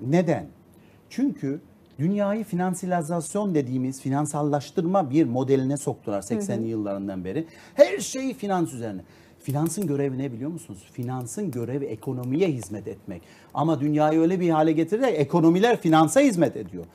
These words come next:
Speaker 1: Ekonominin finansa hizmet eden bir ortamda krizler daimidir. Ama finansın ekonomiye hizmet ettiği ortamda kalkınma daimidir. Benim tezim bu.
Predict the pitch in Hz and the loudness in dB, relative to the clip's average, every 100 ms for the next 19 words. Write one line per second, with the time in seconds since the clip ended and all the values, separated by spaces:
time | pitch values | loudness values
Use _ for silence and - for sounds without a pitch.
0 | - - - 185 254 262 233 165 196 220 | -20 -10 -2 0 2 2 0 0 0 0
1 | 214 214 185 220 208 170 220 190 185 - | 2 0 0 -4 -4 2 2 2 -2 2
2 | 175 196 - 170 127 143 185 - - - | 4 4 4 4 4 4 2 -4 -20 -2
3 | 220 269 220 214 170 147 151 156 196 165 | 2 4 6 6 8 8 8 6 2 -2
4 | 92 - - - _ _ - _ - _ | -8 -14 -20 -20 _ _ -20 _ -20 _
5 | - - 180 196 - 170 170 180 - 320 | -10 4 8 8 6 6 6 6 6 8
6 | 285 247 208 180 160 139 135 156 151 143 | 10 8 6 6 6 6 4 2 2 0
7 | - 156 131 127 143 131 160 226 - - | 2 4 4 2 0 2 2 0 0 6
8 | 202 208 247 214 202 196 139 107 92 80 | 6 6 2 6 8 8 6 2 -4 -12
9 | - - - - - _ - - - - | -18 -20 -20 -20 -20 _ -20 -20 -20 -20
10 | - _ 127 156 175 170 131 147 113 87 | -20 _ -2 0 2 0 2 2 0 -6